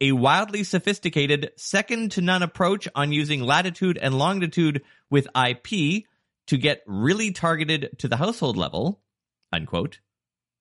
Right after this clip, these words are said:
But they also said, quote, "The second I P goes away, that entire thing is going to break," unquote. But will it really go away? Fact is,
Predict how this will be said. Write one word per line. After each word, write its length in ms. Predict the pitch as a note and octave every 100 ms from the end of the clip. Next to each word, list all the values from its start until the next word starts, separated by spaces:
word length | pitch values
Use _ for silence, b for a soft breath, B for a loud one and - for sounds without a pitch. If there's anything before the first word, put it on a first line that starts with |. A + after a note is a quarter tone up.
| _
But 100 | A2
they 80 | B2
also 240 | E3 E3+
said, 380 | D3+ F3 E3+ E3+
quote, 300 | - F3 E3 _ _ _ _ _ _
"The 120 | F#2
second 500 | F2+ D#3+ F3+ G3 F#3 -
I 180 | C#3+ F3+
P 240 | E3+ F#3
goes 220 | D#3 F#3 E3+
away, 480 | E3 F3 E3+ E3 _ _ _ -
that 140 | B2+
entire 500 | C3 B2 C#3+ D3+ D#3+
thing 300 | D3 D#3 D3
is 100 | B2
going 240 | B2 C#3 C3+
to 80 | A#2
break," 460 | B2 E3+ B2+ - - _ _ _ _ -
unquote. 460 | F#2+ F2+ - - _ _ _ _ _ _ _ _ _ _ _ F3
But 60 |
will 160 | F#3+ G4
it 100 | G#4
really 240 | D3+ F#3+
go 180 | D3+ D#3+
away? 460 | E3 C#3+ E3+ D4 - _ _ _ _ _ _ _ _ -
Fact 220 | B2 -
is, 380 | E3 B3 C4+